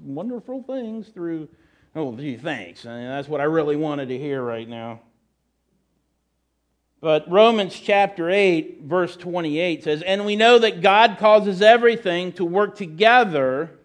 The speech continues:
for the good of those who love God and are called according to his purpose for things." All things. God can use those things. Not just the good things,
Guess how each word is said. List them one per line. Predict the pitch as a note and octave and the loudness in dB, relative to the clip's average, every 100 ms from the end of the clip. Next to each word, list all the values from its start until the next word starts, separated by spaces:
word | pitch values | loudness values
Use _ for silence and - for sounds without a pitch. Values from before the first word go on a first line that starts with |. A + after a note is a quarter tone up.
| _ _ _ _ - | _ _ _ _ -8
for | F#3 | -6
the | D#3 | -6
good | C#3+ D#3 D4+ C#4+ F#3+ D#3 D3 E3+ F3 _ _ _ - | -8 2 8 8 8 4 0 -4 -12 _ _ _ 2
of | G#3+ A3+ F#3 | 6 6 6
those | A3 A#3+ A#3+ | 4 4 2
who | B3 A#3 | -6 0
love | A3 G#3+ G#3+ F#3 | 4 6 6 4
God | G#3+ A3+ A3+ D#3 D#3 | 4 6 6 4 0
and | F#3 F#3+ | -2 -4
are | G3+ | -2
called | A#3 A3 B3 | 2 4 4
according | A#3+ A3+ A3+ A#3 | 2 0 0 -2
to | A3+ G#3+ | -6 -4
his | F#3+ F#3+ | -6 -8
purpose | - A#3+ A#3+ A#3+ D#3+ D#3 - _ _ _ _ _ _ | -6 2 2 2 -2 -2 -14 _ _ _ _ _ _
for | - A3 A3+ | 0 6 6
things." | G#3+ A3+ D#3+ | 4 0 0
All | G#3+ B3 C#4 | 6 10 10
things. | A#3+ C4 C#4 F#3+ E3 - - _ _ _ _ _ _ _ _ _ _ _ _ | 8 6 4 2 -4 -14 -20 _ _ _ _ _ _ _ _ _ _ _ _
God | E3+ A#3 A#3 | 4 4 4
can | B3+ B3 | -2 -2
use | C4+ C#4+ A3+ | -2 -4 -4
those | A3 G#3 F#3+ | 0 0 0
things. | - D#3+ A#2 | -4 -6 -4
Not | G#3 D#4 | -6 -4
just | D#4 - | -8 -6
the | G#3 | -10
good | C#3 G3 C4 - | -2 0 0 -2
things, | E3+ E3 F3+ A3+ G#3+ | -4 -2 -4 -6 -10